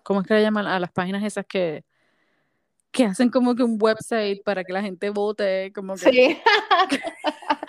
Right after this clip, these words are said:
Speaker 1: <laughs> Vamos a
Speaker 2: El,
Speaker 1: Emily
Speaker 2: el
Speaker 1: en T V.
Speaker 2: GoFundMe, vamos a hacer el GoFundMe para Emily.
Speaker 1: <laughs>
Speaker 2: <laughs> O petition, eso es, un
Speaker 1: There, there,
Speaker 2: petition dot com.
Speaker 1: there we go, petition, there we go.
Speaker 2: <laughs>
Speaker 1: That's the
Speaker 2: Petition dot com
Speaker 1: one.
Speaker 2: for Emily. <laughs>
Speaker 1: Hay que hacerlo, hay que hacerlo obligado.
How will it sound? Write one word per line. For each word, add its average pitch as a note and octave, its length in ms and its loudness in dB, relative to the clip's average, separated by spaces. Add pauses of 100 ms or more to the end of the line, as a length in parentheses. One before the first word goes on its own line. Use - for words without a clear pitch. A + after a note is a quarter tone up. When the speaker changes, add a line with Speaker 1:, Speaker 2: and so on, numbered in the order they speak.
(100)
Speaker 1:
<laughs> C4+ 400 8 (100)
Vamos B3 140 6
a - 60 8
Speaker 2:
El, C4+ 60 6
Speaker 1:
Emily - 60 4
Speaker 2:
el C4+ 80 2
Speaker 1:
en B3+ 160 6
T C4+ 120 6
V. C4 80 6
Speaker 2:
GoFundMe, B3+ 320 4
vamos A#3+ 220 6
a - 20 8
hacer C4+ 180 2
el A#3+ 60 0
GoFundMe B3 500 2
para A#3+ 200 6
Emily. A3+ 280 4
Speaker 1:
<laughs> - 100 -8 (300)
Speaker 2:
<laughs> D4 1000 4
O A#3+ 100 4
petition, C4 500 2
eso B3 180 0
es, A3 180 2
un G#3 180 -4
Speaker 1:
There, C#4+ 140 0 (400)
there, - 0 -
Speaker 2:
petition - 0 -
dot D4 280 4
com. D4 100 8
Speaker 1:
there C4+ 160 10
we B3+ 100 -4
go, A#3 160 -2
petition, A#3+ 580 -6
there A4 160 0
we A#4 140 2
go. - 60 -6
Speaker 2:
<laughs> - 0 -
Speaker 1:
That's C4+ 240 2
the C#4 60 -2
Speaker 2:
Petition E4 300 -4
dot D#4+ 180 4
com D#4 160 6
Speaker 1:
one. C#4+ 80 -18
Speaker 2:
for D4+ 120 4
Emily. C4 480 2
<laughs> D#4+ 640 -2
Speaker 1:
Hay G#3 160 -4
que - 80 -4
hacerlo, G3 380 -4
hay F3 80 -10
que G#3 120 -10
hacerlo F#3+ 320 -8
obligado. E3 400 -12